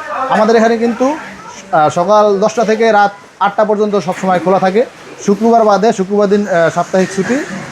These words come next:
আলা, সপ্তাহে ছয় দিন কিন্তু আমাদের এখানে, আহ, মাল নিতে পারবেন। এছাড়া কিন্তু আমার দোকানে সাউন্ড সিস্টেমের, আহ, হেড,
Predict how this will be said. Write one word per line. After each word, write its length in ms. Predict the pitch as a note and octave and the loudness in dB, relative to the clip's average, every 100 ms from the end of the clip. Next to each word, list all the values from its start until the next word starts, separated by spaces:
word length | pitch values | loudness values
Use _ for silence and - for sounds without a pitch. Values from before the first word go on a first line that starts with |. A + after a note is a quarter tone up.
| - | -6
আলা, 180 | D3+ D#3+ | -2 0
সপ্তাহে 340 | E3 F3 G#3 G#3 | 0 -2 0 0
ছয় 180 | G3+ | 2
দিন 120 | G3+ G3+ | 0 0
কিন্তু 160 | G#3 | 0
আমাদের 220 | F#3+ F#3+ | 0 2
এখানে, 220 | F#3+ G#3 C4 | 2 0 0
আহ, 640 | - - - - C#3+ D3 | -2 -6 -6 -8 -2 0
মাল 160 | D#3 F3+ | 2 2
নিতে 140 | F#3+ | 2
পারবেন। 300 | G3+ F#3 B3 - - - | 2 2 0 -4 -18 -6
এছাড়া 240 | G3 A#3 B3 | -2 2 2
কিন্তু 180 | A#3+ | 2
আমার 200 | A#3 A#3+ | 2 2
দোকানে 280 | G#3+ A#3 A#3+ | 2 2 0
সাউন্ড 340 | A#3 G#3 A#3 G3 | 2 2 2 0
সিস্টেমের, 680 | A3+ A#3 A#3 A3+ A#3 A#3 - | 0 0 2 2 2 0 0
আহ, 300 | E3+ E3 D3+ | 2 4 2
হেড, 340 | D#3+ G3 G3+ | 2 2 0